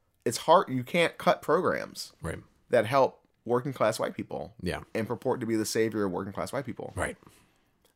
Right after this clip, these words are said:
Speaker 1: That, that to me is why I think it's gonna fail, because people didn't vote for that ideology.
Speaker 2: Right.
Speaker 1: And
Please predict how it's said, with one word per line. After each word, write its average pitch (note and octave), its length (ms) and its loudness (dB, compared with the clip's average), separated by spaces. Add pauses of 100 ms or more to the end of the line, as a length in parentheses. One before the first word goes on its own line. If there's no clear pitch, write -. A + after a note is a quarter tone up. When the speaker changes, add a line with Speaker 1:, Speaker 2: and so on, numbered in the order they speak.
(140)
Speaker 1:
That, B2 340 4
that D3 220 4
to E3+ 100 -4
me D3 160 0
is B2 160 -2
why G#2 260 4
I F#2+ 40 2
think G2 200 -6
it's F#2 100 -12
gonna F#2 180 -4
fail, D3+ 340 0
because G#2 520 -2 (1400)
people F#3 300 4
didn't C#3+ 260 0
vote C3 200 4
for A#2 140 -6
that A2+ 180 4
ideology. F2+ 600 0 (260)
Speaker 2:
Right. F#2 260 -6 (360)
Speaker 1:
And G#2+ 460 0